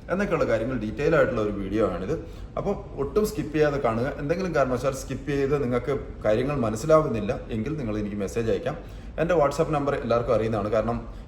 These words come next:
എനിക്ക് ഒരു ദിവസം ഒരു പത്ത് അഞ്ഞൂറ് WhatsApp, ഏ, മെസ്സേജ് വരാറുണ്ട്. അപ്പോൾ ഏകദേശം എല്ലാവർക്കും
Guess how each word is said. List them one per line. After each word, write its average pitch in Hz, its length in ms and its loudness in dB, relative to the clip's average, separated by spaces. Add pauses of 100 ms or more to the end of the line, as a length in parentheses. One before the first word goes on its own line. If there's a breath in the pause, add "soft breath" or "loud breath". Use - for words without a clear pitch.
(100)
എനിക്ക് 120 160 0
ഒരു 127 120 6
ദിവസം 127 220 4
ഒരു 123 80 2
പത്ത് 131 280 4 (260)
അഞ്ഞൂറ് 127 260 0 (100)
WhatsApp, 110 360 0
ഏ, 117 260 2 (260)
മെസ്സേജ് 110 300 -2
വരാറുണ്ട്. 98 400 2
അപ്പോൾ 143 160 0
ഏകദേശം 135 360 2
എല്ലാവർക്കും 131 380 2